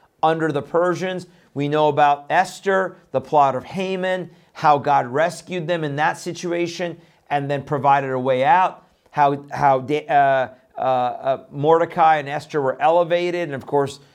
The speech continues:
the Persian kings ultimately then, uh, were give-, they had so much favor with the Persians that the Persians gave them, uh, money after coming out of the captivity to rebuild the walls of Jerusalem, to rebuild the th-, the temple,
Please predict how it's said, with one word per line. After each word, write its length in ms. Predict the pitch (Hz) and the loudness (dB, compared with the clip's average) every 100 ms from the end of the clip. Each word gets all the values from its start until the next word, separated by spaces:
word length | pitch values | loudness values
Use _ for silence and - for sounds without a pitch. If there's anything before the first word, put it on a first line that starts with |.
| _ - | _ -6
the 100 | 123 | -2
Persian 500 | 156 151 135 147 135 | 2 2 2 -8 -6
kings 360 | 170 160 147 117 | -6 -4 -6 0
ultimately 540 | 143 147 170 156 147 | 0 0 -2 -2 -2
then, 260 | 139 143 131 - _ _ _ - - | 0 -2 -2 -14 _ _ _ -20 -16
uh, 180 | - - | -14 -6
were 220 | 156 143 | 0 2
give-, 320 | 135 156 151 - - | 4 0 0 -12 -4
they 100 | 147 | -2
had 120 | 143 | -2
so 180 | 131 185 | -2 -2
much 180 | 185 170 | -2 -4
favor 280 | 185 175 160 | -2 0 0
with 100 | 143 | -4
the 60 | |
Persians 400 | 117 175 175 165 156 | -2 0 0 -2 -6
that 120 | 131 | -6
the 60 | |
Persians 520 | 131 170 170 156 156 156 _ _ - | -2 0 0 -2 -6 -10 _ _ -4
gave 320 | 151 156 143 | 0 0 0
them, 280 | 143 143 139 - _ _ | 0 -2 -2 -10 _ _
uh, 220 | - 123 110 | -2 -2 0
money 640 | 135 160 185 202 208 208 _ _ _ | 0 2 2 0 -4 -8 _ _ _
after 240 | 147 143 139 | -2 0 -2
coming 260 | 160 147 | -2 0
out 160 | 143 151 | 2 2
of 80 | 143 | 2
the 100 | 139 | 0
captivity 640 | 151 131 - 180 190 190 | 2 0 0 -2 0 -2
to 140 | - | -4
rebuild 380 | 135 131 139 139 | -4 -2 0 0
the 60 | 127 | -2
walls 440 | 131 160 170 180 | 0 2 4 2
of 140 | 156 107 | -2 -8
Jerusalem, 640 | 131 170 185 180 190 180 - _ _ | -6 -4 -4 -2 -2 -2 -12 _ _
to 100 | 151 | -4
rebuild 440 | 139 127 135 131 | -2 0 0 0
the 80 | 120 | -4
th-, 300 | - 180 170 | -6 -6 -6
the 120 | 139 | -10
temple, 600 | 131 185 196 185 202 196 | -6 -4 -4 0 0 0